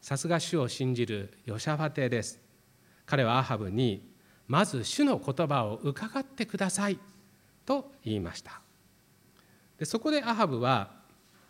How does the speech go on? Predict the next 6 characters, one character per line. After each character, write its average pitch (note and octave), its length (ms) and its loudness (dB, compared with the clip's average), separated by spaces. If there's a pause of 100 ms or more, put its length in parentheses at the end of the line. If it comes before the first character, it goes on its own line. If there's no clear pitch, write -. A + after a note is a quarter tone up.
(1800)
預 C#3+ 200 2
言 B3 280 2
者 G2 260 -4
四 E3+ 400 0
百 B3 440 -4
人、 A2 260 -2